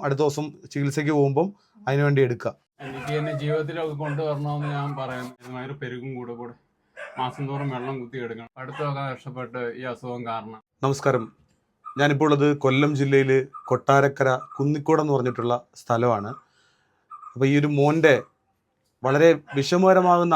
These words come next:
Speaker 1: അവസ്ഥ അറിഞ്ഞിട്ടാണ് ഞാൻ ഇന്ന് ഇവിടേക്ക് വരുന്നത്. ഇപ്പോൾ കുറച്ച് നാളായിട്ട് വീഡിയോകളൊന്നും ചെയ്യുന്നില്ല, പക്ഷേ ഈ മോൻ്റെ ഈ ഒരു സാഹചര്യം എനിക്ക് മാറ്റിവെക്കാൻ പറ്റാത്തത് കൊണ്ട് മാത്രമാണ് ഇന്ന് ആലപ്പുഴയിൽ നിന്ന് ഓടി ഞാൻ ഈ മോനെ കാണാൻ വേണ്ടി വന്നിട്ടുള്ളത്. മോൻ നന്നായിട്ട്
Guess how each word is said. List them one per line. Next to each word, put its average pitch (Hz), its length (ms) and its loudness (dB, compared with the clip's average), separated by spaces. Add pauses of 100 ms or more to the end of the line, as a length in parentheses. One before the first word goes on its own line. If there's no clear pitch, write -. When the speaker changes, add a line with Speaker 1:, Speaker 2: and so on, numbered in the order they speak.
Speaker 1:
അവസ്ഥ 135 320 2
അറിഞ്ഞിട്ടാണ് 127 460 0
ഞാൻ 117 160 -4
ഇന്ന് 123 200 -4 (160)
ഇവിടേക്ക് 127 380 0
വരുന്നത്. 110 300 -6 (880)
ഇപ്പോൾ 127 180 -2
കുറച്ച് 143 260 4
നാളായിട്ട് 165 420 8
വീഡിയോകളൊന്നും 156 560 4
ചെയ്യുന്നില്ല, 131 360 2 (160)
പക്ഷേ - 220 0 (300)
ഈ 147 120 -2
മോൻ്റെ 151 280 2
ഈ - 60 6
ഒരു 160 80 0 (100)
സാഹചര്യം 156 540 6
എനിക്ക് 147 260 -2 (840)
മാറ്റിവെക്കാൻ 170 640 6
പറ്റാത്തത് 151 500 4
കൊണ്ട് 156 140 2 (100)
മാത്രമാണ് 131 500 4 (240)
ഇന്ന് 143 140 2 (120)
ആലപ്പുഴയിൽ 147 400 2
നിന്ന് 143 160 2
ഓടി 135 180 2 (320)
ഞാൻ 131 160 -2
ഈ - 20 -2 (100)
മോനെ 139 280 2
കാണാൻ 123 240 2
വേണ്ടി 120 160 -4
വന്നിട്ടുള്ളത്. 107 440 -8 (840)
മോൻ 147 160 4
നന്നായിട്ട് 151 280 6